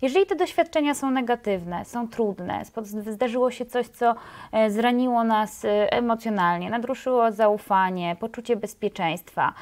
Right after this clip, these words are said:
czy może się okazać tak, że gdzieś od-, odbijają się echem te doświadczenia w relacji, która z pozoru spełnia nasze,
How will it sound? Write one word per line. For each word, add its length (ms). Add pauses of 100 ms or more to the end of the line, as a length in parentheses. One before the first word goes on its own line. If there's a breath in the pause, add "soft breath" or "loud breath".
(320 loud breath)
czy 180
może 480
się 200
okazać 400
tak, 240
że 140
gdzieś 260
od-, 180 (160)
odbijają 840
się 280
echem 400
te 120
doświadczenia 920 (340 loud breath)
w 60
relacji, 460
która 300
z 60
pozoru 360
spełnia 600
nasze, 520